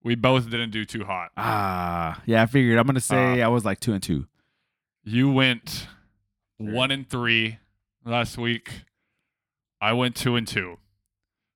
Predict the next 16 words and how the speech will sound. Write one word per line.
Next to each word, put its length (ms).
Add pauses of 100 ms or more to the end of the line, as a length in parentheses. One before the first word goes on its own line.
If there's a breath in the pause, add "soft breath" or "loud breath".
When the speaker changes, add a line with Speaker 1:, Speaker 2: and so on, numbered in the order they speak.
Speaker 1:
So 200
the 80
record 400
is 140
tied 640 (160)
as 220
we 120
speak, 320
five 380
and 200
three 520 (480)
for 80
the 80
both 300
of 120
us 460